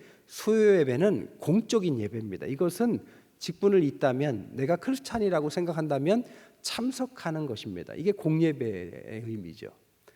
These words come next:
그것만 있는 것이 아니라 새벽 예배도 있고 금요 철야도 있습니다. 왜냐? 부족한 우리의 영성을 채우고 하나님 앞에 기도를 마음껏 할 수 있는 환경을 갖기 위해서 새벽 예배와 금요 철야가 있는 것입니다.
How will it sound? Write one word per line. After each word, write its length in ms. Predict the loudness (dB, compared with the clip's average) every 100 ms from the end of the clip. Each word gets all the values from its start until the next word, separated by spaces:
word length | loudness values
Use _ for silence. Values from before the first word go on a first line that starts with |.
| _ _ _ _ _
그것만 380 | 8 10 12 12
있는 280 | 10 8 6
것이 260 | 4 4
아니라 300 | 2 4 2
새벽 480 | 2 0 2 4 6
예배도 400 | 4 4 2 2
있고 320 | -2 -4 -8
금요 300 | -6 -2 -2
철야도 440 | -4 -8 -10 -6 -6
있습니다. 400 | -6 -12 -14 -10
왜냐? 540 | -8 -4 -2 -2 -6 -16 -20 -20 _ _
부족한 420 | -4 0 2 2
우리의 260 | 0 4 4
영성을 500 | 4 0 0 0 0
채우고 720 | -2 -2 -2 -2 -8 -10 -16 _ _ _ _ _ _
하나님 380 | 0 4 4 2
앞에 180 | -2 -4
기도를 420 | -2 4 4 4
마음껏 520 | 0 -8 -12 -10 -4
할 120 | -4
수 180 | -2 -2
있는 260 | 0 2 0 -6 -20 -14
환경을 840 | -2 0 2 2 4 4 2 -4 -16
갖기 460 | -14 -14 -8 -4 0
위해서 260 | 0 -2 -6
새벽 480 | -8 -4 -2 0
예배와 480 | 0 0 -2 -2 -4 -8 -20 -20
금요 320 | -8 -2 0 -2
철야가 480 | -4 -6 -6 -6
있는 300 | -8 -6 -6
것입니다. 500 | -6 -8 -12 -14 -18